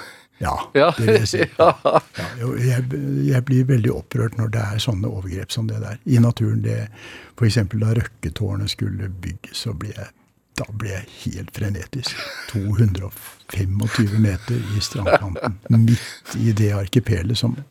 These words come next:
Speaker 1: alle har et forhold til.
Speaker 2: Ja.
Speaker 1: Det er, altså, umusikalsk er, eh, det er et mildt begrep.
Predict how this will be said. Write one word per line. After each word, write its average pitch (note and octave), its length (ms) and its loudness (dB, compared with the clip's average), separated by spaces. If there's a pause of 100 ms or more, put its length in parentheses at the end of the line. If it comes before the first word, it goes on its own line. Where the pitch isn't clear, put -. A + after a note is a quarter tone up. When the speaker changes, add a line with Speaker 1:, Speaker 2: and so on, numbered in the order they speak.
(140)
Speaker 1:
alle G2+ 400 0
har G2+ 240 0
et G#2+ 80 -4
forhold G2+ 280 -2
til. D3 160 -2 (180)
Speaker 2:
Ja. G2 240 -2 (100)
Speaker 1:
Det E2+ 160 -8
er, E2 240 -14 (720)
altså, F#2 200 -6
umusikalsk A2+ 840 2
er, A2+ 240 0
eh, A2 380 -2 (1800)
det B2+ 100 0
er A2 100 0
et B2+ 120 4
mildt G#2+ 320 4
begrep. B2+ 400 0